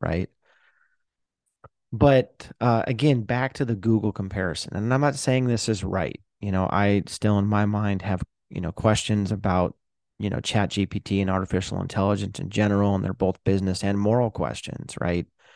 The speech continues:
And I think a lot of folks are having the same concerns. And, uh, as you know, or may not know, recently, a lot of the C E Os of major companies and the folks who are involved with A I, you know, issued a letter,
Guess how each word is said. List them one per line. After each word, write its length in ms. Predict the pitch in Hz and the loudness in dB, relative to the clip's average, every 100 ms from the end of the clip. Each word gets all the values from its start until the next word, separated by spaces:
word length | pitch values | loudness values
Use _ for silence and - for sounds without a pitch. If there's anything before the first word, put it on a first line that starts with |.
| - _ | -20 _
And 100 | - | -2
I 60 | 98 | -2
think 240 | - 92 | 0 0
a 40 | 92 | 2
lot 140 | 95 | 2
of 100 | 90 | 0
folks 300 | 90 92 - | 0 -2 -2
are 80 | 95 | -4
having 300 | 92 90 87 | -2 -2 -6
the 80 | 87 | -6
same 300 | 90 87 95 | -6 -6 -8
concerns. 680 | 87 - 95 95 92 87 76 | -10 -6 -2 0 0 -2 -4
And, 200 | 73 - _ _ _ _ _ - - | -8 -8 _ _ _ _ _ -14 -8
uh, 120 | - - - | -8 -6 -4
as 160 | 101 | -2
you 80 | 95 | 0
know, 280 | 92 95 92 | 2 4 4
or 140 | 90 85 | 0 -2
may 220 | 90 98 | -4 -4
not 260 | 92 90 | -4 -4
know, 240 | 95 85 87 | -4 -2 0
recently, 480 | 90 95 - - 90 | 0 0 -2 -2 0
a 60 | |
lot 160 | 85 92 | 2 2
of 80 | 90 | 2
the 80 | |
C 240 | 101 - - | -2 -4 -2
E 140 | 87 90 | 2 2
Os 160 | 92 | 2
of 120 | 90 | 0
major 260 | 90 92 - | -2 -2 -4
companies 580 | - 110 95 101 98 95 | 0 0 2 0 0 -2
and 100 | 95 | -8
the 40 | |
folks 300 | - 92 - | -2 -4 -2
who 80 | - | -6
are 60 | 98 | -6
involved 360 | 95 107 107 | 2 4 4
with 120 | 98 | 2
A 160 | 92 95 | 0 0
I, 320 | 95 92 98 _ _ _ _ _ _ | 2 0 -2 _ _ _ _ _ _
you 80 | 110 | -2
know, 100 | 101 | 0
issued 340 | - 101 95 95 | 0 0 2 2
a 40 | |
letter, 600 | 92 110 110 104 104 107 | 4 4 4 4 2 -2